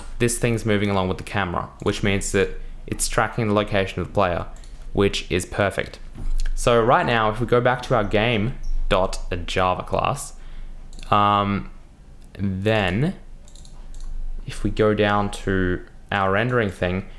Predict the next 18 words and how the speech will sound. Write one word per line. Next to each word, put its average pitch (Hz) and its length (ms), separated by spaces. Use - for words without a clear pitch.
we 135 180
can 151 180
actually, 127 840
you 107 100
know, 90 280
see 117 300
that 104 180
we're 104 180
setting 123 400
player 104 440
X - 300
and 95 100
player 95 300
Y 104 480
at 107 120
a 104 40
particular 101 500
location. 90 720